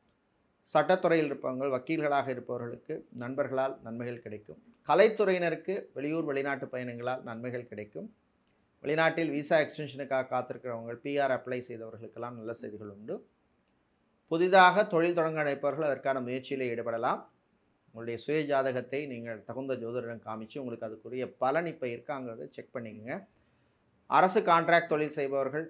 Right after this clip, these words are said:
கான்ட்ராக்ட் தொழில் செய்பவர்களுக்கெல்லாம் அற்புதமான நாள். ரியல் எஸ்டேட், கன்ஸ்ட்ரக்ஷன் பிசினஸ் பண்றவங்களுக்கு புதிய கிளையண்ட்ஸ் கிடைப்பார்கள். ஜிம் வைத்திருப்பவர்கள், பியூட்டி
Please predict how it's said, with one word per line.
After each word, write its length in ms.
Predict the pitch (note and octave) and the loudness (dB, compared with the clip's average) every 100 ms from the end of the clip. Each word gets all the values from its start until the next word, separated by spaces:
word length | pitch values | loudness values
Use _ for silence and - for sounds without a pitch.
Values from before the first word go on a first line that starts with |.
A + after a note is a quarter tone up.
| - | -2
கான்ட்ராக்ட் 500 | C#3 D#3+ E3+ F#3 F3+ F3 | 0 2 6 6 6 -4
தொழில் 260 | D3+ C#3+ | -4 -4
செய்பவர்களுக்கெல்லாம் 720 | C#3+ C3+ B2+ B2 C3 C3+ D#3 B2 | -4 -4 -4 -6 -4 -4 -4 -8
அற்புதமான 440 | A#2 B2+ C3 C3+ C3+ B2+ | -10 -6 -2 -2 -2 -2
நாள். 160 | D#3+ G3 _ _ _ _ _ _ _ _ C#3+ | -4 -6 _ _ _ _ _ _ _ _ 4
ரியல் 200 | E3+ F#3 | 6 6
எஸ்டேட், 280 | F#3 F#3+ F#3+ | 4 0 2
கன்ஸ்ட்ரக்ஷன் 480 | D#3 - F#3 F#3+ E3 | -2 2 0 0 -2
பிசினஸ் 280 | D3 E3 E3 D3 | -4 -6 -4 -4
பண்றவங்களுக்கு 580 | C#3 C#3 C3+ C3+ - E3 E3 _ _ - | 0 -2 -2 -4 -2 -2 -4 _ _ -14
புதிய 180 | C3 C#3+ C#3+ | -4 -2 -2
கிளையண்ட்ஸ் 360 | B2+ C3 C#3+ - | -2 -2 -4 -8
கிடைப்பார்கள். 480 | A#2 A#2 A#2 C3+ C#3+ A#2+ | -8 -4 -4 -4 -10 -4
ஜிம் 180 | D#3+ E3 | -2 0
வைத்திருப்பவர்கள், 600 | C#3 A#2+ A2+ B2 A#2 C3 | -2 -4 -6 -4 -4 -4
பியூட்டி 220 | C3 C#3 | -4 -4